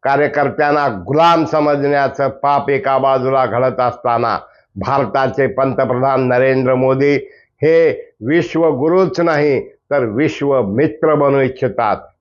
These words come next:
कशासाठी मित्र? देशाच्या प्रगतीसाठी.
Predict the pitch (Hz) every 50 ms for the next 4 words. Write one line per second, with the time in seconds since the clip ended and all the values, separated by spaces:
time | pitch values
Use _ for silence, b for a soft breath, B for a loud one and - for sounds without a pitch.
0 | _ - 147 156 - - 190 190 180 185 190 175 - 196 190 196 190 190 - 196
1 | 196 196 202 202 208 180 - - - _ _ _ _ _ _ _ _ _ _ _
2 | _ _ _ _ _ _ _ - _ _ - - 123 131 135 131 - 151 147 131
3 | - 151 143 131 - - 139 151 147 156 156 - - 143 127 - 131 120 107 -
4 | - 104 98 98